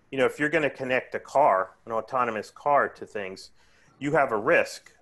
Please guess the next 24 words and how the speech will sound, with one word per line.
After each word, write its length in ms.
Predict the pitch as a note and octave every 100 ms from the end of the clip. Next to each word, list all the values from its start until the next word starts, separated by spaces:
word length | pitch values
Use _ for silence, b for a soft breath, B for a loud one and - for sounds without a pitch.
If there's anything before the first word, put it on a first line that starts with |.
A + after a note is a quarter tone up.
| -
Uh, 220 | A2+ A2+
you 180 | A2+ A#2+
have 180 | B2+ A2+
a 40 |
security 500 | - - - D#3 C3+
risk, 340 | A#2+ A#2+ A2+ A#2+
you 60 |
have 140 | A2 G#2
a 80 |
vulnerability 640 | G2 A#2 G#2+ G2 C#3 C3 B2
risk. 460 | A2 A#2 A2 - _ b b b
If 200 | A#2 -
you 140 | B2+
have 300 | C3 B2 A#2 A2+
a, 320 | A2+ A2 A2+
an 160 | A2 A2
engine 480 | B2 C#3 B2+ A2 G#2
that's 180 | G#2 -
powering 540 | A#2+ A2+ A2 G#2 G#2+ -
a, 400 | G#2+ G#2 G2+ - -
um, 260 | G#2+ G2+ -
a 40 |
power 360 | - C3+ D#3+ A#2+
plant, 320 | - F#2+